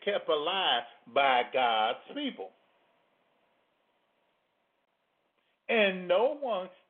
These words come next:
can change that. You cannot change it. I don't care what you do or how you do it. You cannot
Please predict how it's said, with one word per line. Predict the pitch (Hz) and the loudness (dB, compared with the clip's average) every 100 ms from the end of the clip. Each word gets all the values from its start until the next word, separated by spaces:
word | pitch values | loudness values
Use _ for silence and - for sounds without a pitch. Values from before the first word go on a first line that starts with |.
| - | -14
can | 202 190 190 - | -10 -10 -12 -10
change | 220 233 277 226 147 | -10 -10 -12 -14 -4
that. | 131 98 - _ _ _ | -4 -4 -12 _ _ _
You | 135 165 247 247 | -14 -6 -6 -4
cannot | 208 196 185 160 151 | -8 -6 -8 -8 -8
change | 196 202 | -12 -10
it. | 180 165 | -12 -6
I | 180 | -4
don't | 180 180 - | -4 -6 -6
care | 190 175 | -2 0
what | 151 139 160 208 294 320 _ _ _ - | 0 -4 -8 -8 -8 -16 _ _ _ -18
you | 127 131 110 | -10 -10 -8
do | 107 107 87 82 _ _ _ _ _ - | -8 -8 -8 -18 _ _ _ _ _ 0
or | 151 160 139 120 | 2 2 0 -4
how | 214 247 240 165 160 180 | -10 -8 -6 -6 -8 -8
you | 190 233 | -10 -12
do | 226 277 196 | -12 -8 -8
it. | - _ - | -8 _ -20
You | 139 160 170 175 | -14 -12 -12 -12
cannot | 180 170 147 139 135 160 208 247 139 | -6 -4 -4 -8 -14 -8 -6 -4 -6